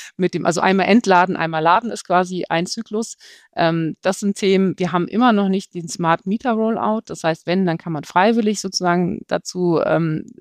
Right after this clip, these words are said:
beitreten, ähm, sagen, „Ich möchte einen Smart Meter haben“, muss man natürlich aber auch mehr bezahlen in der Regel. Ähm,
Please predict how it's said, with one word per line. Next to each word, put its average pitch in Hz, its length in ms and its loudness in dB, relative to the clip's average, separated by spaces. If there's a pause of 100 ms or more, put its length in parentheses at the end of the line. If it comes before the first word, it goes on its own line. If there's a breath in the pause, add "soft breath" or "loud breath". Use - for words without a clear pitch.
(300)
beitreten, 170 640 -2
ähm, 160 240 -2
sagen, 156 280 0
„Ich - 100 -10
möchte 175 220 -10
einen 165 80 -4
Smart - 240 -4
Meter 196 200 -2
haben“, 175 160 4
muss 165 140 -6
man 156 100 -4
natürlich - 300 -10
aber - 140 -8
auch - 100 -10
mehr 156 140 -6
bezahlen 190 460 0
in 180 80 -4
der 180 100 0
Regel. 175 240 0 (480 loud breath)
Ähm, 170 380 0